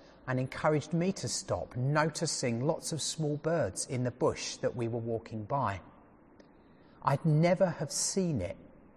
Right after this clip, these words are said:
if she hadn't pointed it out to me. I was focused, I was determined, but in that I was missing what was happening around me. And that interruption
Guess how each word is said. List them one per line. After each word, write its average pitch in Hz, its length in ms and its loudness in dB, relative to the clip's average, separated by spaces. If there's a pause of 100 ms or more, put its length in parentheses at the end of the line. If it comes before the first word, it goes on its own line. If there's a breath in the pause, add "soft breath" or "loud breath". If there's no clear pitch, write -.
(120)
if 120 80 -6
she - 160 -4
hadn't 127 380 -2
pointed 113 420 -6
it - 140 -4
out - 300 -4
to 101 100 -6
me. 95 240 -8 (560)
I 110 40 2
was 101 200 -4
focused, - 680 4
I 113 180 4
was 101 180 -2
determined, 110 800 -2 (840 soft breath)
but - 180 0
in 196 220 8
that 117 260 0
I 127 120 2
was 117 180 -2
missing 127 720 0 (420)
what 143 220 0
was 135 160 -4
happening 113 640 -2 (100)
around 113 500 -2
me. 98 260 -10 (720)
And 151 200 0
that 165 120 -4
interruption 156 1000 -2